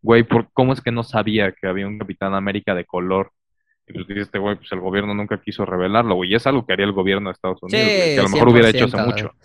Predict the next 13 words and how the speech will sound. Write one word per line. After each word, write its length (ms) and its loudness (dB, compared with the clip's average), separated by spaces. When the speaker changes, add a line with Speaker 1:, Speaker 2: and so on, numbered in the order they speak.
Speaker 1:
¿no? 60 4
Speaker 2:
cien 140 2
por 180 0
ciento. 400 -2
No, 380 6
güey, 140 10
y 40 10
Speaker 1:
Completamente, 60 8
Speaker 2:
ahorita 460 6
Speaker 1:
güey. 100 -10
Speaker 2:
es 180 4
que, 380 6
güey, 300 4